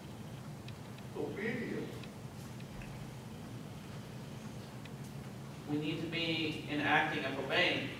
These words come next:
or willing to obey God and His, and His Word. We should be reading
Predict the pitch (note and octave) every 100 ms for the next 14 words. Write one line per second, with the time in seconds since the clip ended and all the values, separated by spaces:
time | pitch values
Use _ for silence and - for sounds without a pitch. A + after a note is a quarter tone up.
0 | D3 C3 - E3+ D#3+ - C3 C3 D3+ D3+
1 | D#3+ E3 D3 - - - - - - C3
2 | - - - - - - - - - -
3 | - - - - - - - - - C3
4 | C3+ D3+ D#3 D#3 D3+ F#3 F#3 D3+ C3+